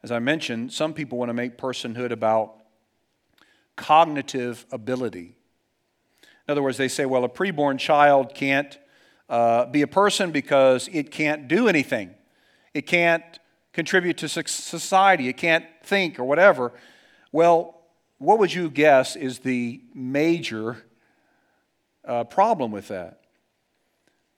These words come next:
Well, what about people who have severe disabilities and they lose their ability to think clearly? Will we say that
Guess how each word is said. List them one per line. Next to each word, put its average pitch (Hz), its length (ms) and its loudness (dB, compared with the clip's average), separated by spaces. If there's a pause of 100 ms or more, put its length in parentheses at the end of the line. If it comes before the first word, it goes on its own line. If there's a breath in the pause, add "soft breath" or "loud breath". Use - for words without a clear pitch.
(140)
Well, 170 160 2
what 165 160 4
about 160 300 4
people 165 300 -6
who 151 160 -4
have 143 160 -4
severe 139 560 -6
disabilities 131 960 -12 (1700)
and 123 120 -6
they 131 120 0
lose 143 340 0
their 135 180 0
ability 131 440 -4
to 131 80 -4
think 180 320 -14
clearly? 98 340 -12
Will 95 160 -14
we 98 80 -16
say 117 300 -6
that 104 160 -10